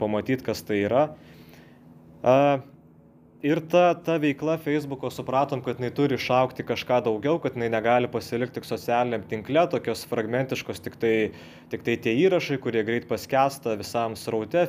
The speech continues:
Facebook ir, ir tokios gal išliekamosios vertės neturi. E, ir praeitais metais rudenį, dvidešimt pirmais metais rudenį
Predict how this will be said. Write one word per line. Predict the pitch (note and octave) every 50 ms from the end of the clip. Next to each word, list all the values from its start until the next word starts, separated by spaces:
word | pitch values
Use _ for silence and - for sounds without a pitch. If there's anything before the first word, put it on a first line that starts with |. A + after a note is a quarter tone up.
| F3
Facebook | D#3 D3+ D3+ D3 B2+ A#2+ B2 B2 B2 -
ir, | A#2 A2+ A2 G#2+ G#2 G2 - - - - - - -
ir | G#2+ G#2 F#2+
tokios | A2+ A2+ - A#2+ A#2+ A2+
gal | A2 A2 A2 G#2+ G#2+
išliekamosios | G#2+ - A2+ A2 - A2+ A2 A#2+ B2 A#2 A#2+ G#2 -
vertės | G#2+ G#2 G#2 - C#3+ D#3+ D#3 D#3+
neturi. | D3 C3+ - D3+ D3+ D3 C#3+ C3
E, | - - - - - - - - G#2+ G#2+ A2 A2 A2 G#2
ir | G2+ -
praeitais | B2 B2+ C#3 C3+ B2 A2 - A#2+
metais | A#2+ C3+ D3+ D3+ - C#3+ C3 B2+ C3 - - - -
rudenį, | G#2+ G2+ G#2 G#2+ C3+ D3+ D3+ D3+ D3 C#3 A#2+ A2 G#2 G#2 - G2
dvidešimt | A2 A2+ A#2 A2+ - A2+ G#2 -
pirmais | A#2 A2 A#2 A#2+ A#2 -
metais | - A2+ A2+ A2+ - G#2+ - -
rudenį | B2+ C#3+ D3 D3+ D3 C#3 C3+ B2 A#2